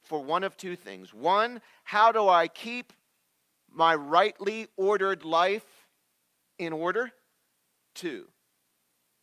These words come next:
how do I deal with the chaos in my life and get it back in order? It's right here. It's very clear, and I think you can get it the first time you hear it because it makes logical sense, and it's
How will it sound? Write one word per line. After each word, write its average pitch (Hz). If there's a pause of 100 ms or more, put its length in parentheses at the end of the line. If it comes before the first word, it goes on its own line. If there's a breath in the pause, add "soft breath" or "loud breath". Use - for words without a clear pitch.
(140)
how 196
do 220
I 208
deal 180
with 151
the -
chaos 156
in 127
my 117
life 117
and 110
get 117
it 104
back 107
in 85
order? 60 (1120)
It's -
right 185
here. 165 (1300)
It's 156
very 156
clear, 165 (300 soft breath)
and 165
I 175
think 180
you 202
can 190
get 175
it 202
the 160
first 160
time 180
you 170
hear 175
it 175
because 160
it 131
makes 151
logical 127
sense, 190 (220 loud breath)
and 156
it's 143